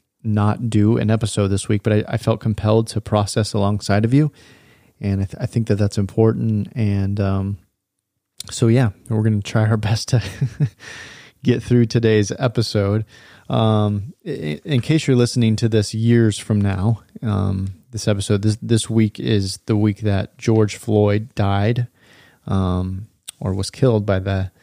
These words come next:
a police officer, really unjustly. And, um,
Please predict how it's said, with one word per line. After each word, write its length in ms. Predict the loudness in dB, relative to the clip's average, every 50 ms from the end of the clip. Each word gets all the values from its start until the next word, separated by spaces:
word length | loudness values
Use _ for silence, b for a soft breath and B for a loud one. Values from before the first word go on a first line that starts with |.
| b b b b b b b b
a 60 | -10 -6
police 280 | 0 0 0 2 2
officer, 600 | 2 0 0 0 -2 -2 -2 -2 -2 -2 -4 -8 -6
really 280 | 0 0 2 2 2 2
unjustly. 800 | 2 0 2 2 2 0 0 0 0 0 2 2 2 0 -4 -6 -6
And, 420 | -6 -4 -4 -2 -2 -4 -4 -4 -4
um, 400 | -2 -2 -2 -2 -4 -6 -8